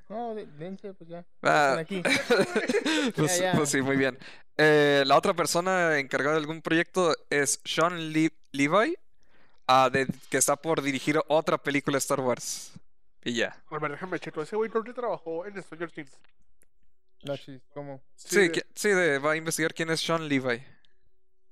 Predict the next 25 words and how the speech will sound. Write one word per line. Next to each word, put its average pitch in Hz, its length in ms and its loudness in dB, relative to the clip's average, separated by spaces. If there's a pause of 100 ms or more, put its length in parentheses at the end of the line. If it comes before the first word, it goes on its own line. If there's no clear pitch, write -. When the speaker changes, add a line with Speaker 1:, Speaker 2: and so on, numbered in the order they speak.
(280)
Speaker 3:
a 143 40 -10
ver, 139 340 -12
Sean, 220 640 -4 (1080)
eh, 151 400 -4
Speaker 2:
Levi 147 280 0
con 147 140 -2
Speaker 3:
Lee 143 100 -2
Speaker 2:
Y. 123 520 -4
Speaker 3:
Simón. 156 280 -14 (360)
Starole. 165 1000 -6 (960)
Eh, 175 320 -4
Sean 277 460 -4 (280)
Adam 226 340 -2
Levi 202 220 -4 (120)
es 196 100 -6
un 214 80 -10
director, 190 440 -2
productor 175 500 -4
y 220 40 -8
guionista 165 360 -10
de 151 40 -10
cine 165 140 -12
y 160 40 -16
televisión 160 420 -8
canadiense 175 640 -6